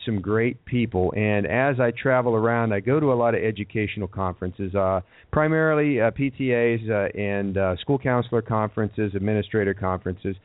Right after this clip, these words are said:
But I did get a chance last month to get down to Savannah, Georgia, beautiful area down, uh, down on the, uh, east coast of, uh, Georgia here, and I had a chance to go to the National Youth at Risk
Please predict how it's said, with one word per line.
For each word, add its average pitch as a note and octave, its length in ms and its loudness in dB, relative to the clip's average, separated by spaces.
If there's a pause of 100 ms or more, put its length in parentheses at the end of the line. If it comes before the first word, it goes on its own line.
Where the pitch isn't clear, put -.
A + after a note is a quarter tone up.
(300)
But C#3 140 4
I C3+ 80 2
did F3 320 0
get E3 160 2
a D3 60 0 (120)
chance C3+ 360 0
last A#2+ 360 0
month A2+ 300 0
to A2 80 -2
get A2 180 0
down A#2 260 2
to G#2 60 0 (100)
Savannah, A#2+ 500 2
Georgia, A2 460 2
beautiful B2 680 0
area G2+ 340 0
down, G#2+ 420 -2
uh, G2+ 180 -4 (420)
down C#3+ 200 4
on C#3+ 160 4
the, C3+ 260 4
uh, B2 280 4
east C3+ 260 -2
coast B2+ 380 0
of, A2+ 260 0
uh, A2+ 160 2
Georgia B2 520 0
here, G2+ 280 0 (300)
and C3+ 140 2
I C3+ 120 2
had E3+ 240 2
a G3+ 60 2 (180)
chance C#3 320 0 (180)
to A#2+ 140 0
go A#2 260 4 (200)
to A2 240 0
the G#2 200 0
National C3 460 0
Youth A2+ 260 2
at F2+ 80 -2
Risk G#2 260 0